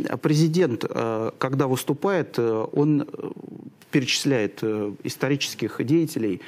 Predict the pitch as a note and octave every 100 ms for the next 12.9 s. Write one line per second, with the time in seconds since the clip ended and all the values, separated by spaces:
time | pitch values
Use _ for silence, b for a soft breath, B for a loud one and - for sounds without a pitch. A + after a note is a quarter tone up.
0 | B B B A#2 C3+ C#3 C3 - D3+ D#3
1 | D3 - - A#2 A#2+ A2+ A2 A#2 D#3 -
2 | B2+ B2 G#2 G#2 G#2+ A2 G2 A#2+ A2+ A#2
3 | B2+ A#2 - A2+ A#2 - C3 C3 B2+ -
4 | G3 C3+ A#2+ C3 - C3 C3 C3+ C3+ B2+
5 | - F3 E3+ - - D#2+ A2 C3 E3+ -
6 | B B A#2+ B2 D#3+ C#3+ C#3 D3 C3+ C3+
7 | - F#3+ F3+ B B B B C3+ C#3 C3+
8 | C3+ C3+ C#3 C#3 C3+ B2 - B2+ A2+ A2+
9 | B2 - B2+ C3+ D3+ C3+ - A2 G#2+ G#2
10 | G2+ F#2 B B B G2+ G2+ F#2+ F2 E2
11 | D#2+ D#2 D#2 - - - - - - -
12 | - - - C#3+ B2+ A#2 G2+ F#2